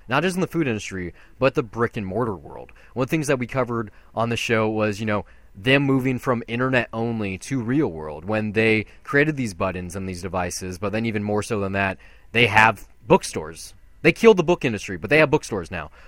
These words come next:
They have convenience stores that are opening with, uh, no tellers. It's just all automated. Um, this is probably not gonna pan out a hundred percent because they're claiming currently that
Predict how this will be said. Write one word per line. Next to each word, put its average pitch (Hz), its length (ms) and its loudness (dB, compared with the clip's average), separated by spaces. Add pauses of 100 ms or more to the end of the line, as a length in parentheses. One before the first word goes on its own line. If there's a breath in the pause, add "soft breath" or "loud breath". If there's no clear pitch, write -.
(180 soft breath)
They 120 160 4
have 139 260 6
convenience 160 520 2
stores 104 260 -2
that 104 120 0
are 95 120 -2
opening 95 480 -6 (240 soft breath)
with, 110 260 -2
uh, 107 220 4
no 120 200 0
tellers. 98 540 -2
It's 101 100 -8
just 123 200 -2
all 117 260 2
automated. 90 680 -2 (360 soft breath)
Um, 92 460 0 (460)
this - 400 2
is 139 200 -4
probably 139 380 2
not 135 220 0
gonna 127 140 -2
pan 113 300 -2
out 117 180 2
a - 40 -8
hundred 113 160 -4
percent 120 380 -4 (340 soft breath)
because 120 600 2 (420 soft breath)
they're 143 200 4
claiming 139 520 0
currently 92 560 -2
that 98 360 0